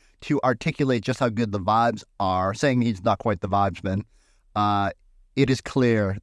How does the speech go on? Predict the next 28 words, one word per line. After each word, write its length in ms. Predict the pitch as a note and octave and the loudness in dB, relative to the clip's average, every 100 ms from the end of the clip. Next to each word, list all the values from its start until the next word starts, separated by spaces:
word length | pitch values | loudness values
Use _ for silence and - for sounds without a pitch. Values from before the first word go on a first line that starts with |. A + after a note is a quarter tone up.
| - | -2
that 240 | G#2+ G2 - | 0 0 0
this 180 | G#2 - | -4 -2
team 200 | A#2+ G#2+ | -2 -2
is 100 | - | 0
having 280 | G2+ G2 | -2 -2
fun. 280 | - G#2 G2+ | -2 0 0
This 160 | G#2 - | 0 -2
coming 240 | - G#2 | -2 -2
hot 220 | F#2+ G#2+ | 2 2
on 80 | G#2 | 2
the 80 | F#2+ | -2
heels 500 | F#2+ G#2 G2 F#2+ - _ _ _ _ _ _ | 0 0 0 -4 -8 _ _ _ _ _ _
of 540 | B2+ A#2 A2+ G#2 G2 G2 _ _ _ - _ - | 0 2 2 0 -2 -4 _ _ _ -20 _ -2
the 220 | A2 A2 | 0 0
Celtics 420 | - A#2 A2 - | 2 2 2 -2
posting 640 | - G#2+ - G#2+ G#2 G2+ G2+ _ _ | 0 0 0 -2 0 -2 -4 _ _
the 120 | G#2 | -6
picture 400 | - A#2 - A2 | 0 0 2 0
of 140 | G2+ F#2 | 0 2
them 280 | G#2 G#2 | 0 2
on 140 | G2 G2+ | 2 0
the 100 | G2 | -2
team 320 | - G#2+ G2 | -4 -2 -2
plane 380 | - A2+ A2 G#2+ | -2 -2 0 0
back 240 | F#2 F#2 | -2 -2
from 180 | - F2 | -2 -4
Toronto 800 | - F#2 G#2 A#2 B2 A#2 A2+ A2+ - _ _ _ _ | -2 -2 0 0 0 0 0 -2 -8 _ _ _ _
the 200 | - A#2 | -2 -2